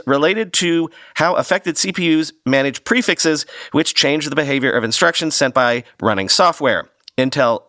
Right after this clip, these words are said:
X sixty-four decoding generally allows redundant prefixes, meaning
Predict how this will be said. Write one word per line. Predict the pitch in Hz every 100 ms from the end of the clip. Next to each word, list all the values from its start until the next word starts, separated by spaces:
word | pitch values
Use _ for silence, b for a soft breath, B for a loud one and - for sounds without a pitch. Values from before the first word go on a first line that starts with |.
| -
X | - -
sixty-four | - 156 - 131 - 135 127
decoding | 95 110 - 165 160 135 B B
generally | - 156 175 156
allows | 139 143 139
redundant | 120 143 135 -
prefixes, | 202 214 170 - 151
meaning | 147 165 160